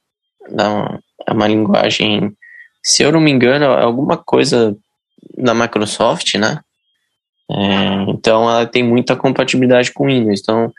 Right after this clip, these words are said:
muita ferramenta do Windows você pode usar, né? Então, por exemplo, é muito fácil você criar um, um gerenciador de,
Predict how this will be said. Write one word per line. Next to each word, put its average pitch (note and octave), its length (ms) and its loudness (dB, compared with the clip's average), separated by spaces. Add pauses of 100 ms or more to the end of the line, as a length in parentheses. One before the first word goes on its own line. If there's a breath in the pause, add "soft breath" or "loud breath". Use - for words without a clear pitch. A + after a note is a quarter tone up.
(380 loud breath)
muita - 240 0
ferramenta B2+ 460 0
do A#2+ 280 4
Windows C3+ 580 0 (380)
você - 120 -4
pode A#2+ 300 0
usar, A#2+ 260 0
né? G#2 280 -2
Então, - 180 -8
por - 120 -4
exemplo, A2 280 0
é A2+ 40 2
muito A#2 200 0
fácil A#2+ 460 -2
você B2 520 0 (500 loud breath)
criar A#2 400 2
um, A2 560 0 (720)
um G#2 320 -4
gerenciador A2 720 2
de, G#2+ 680 2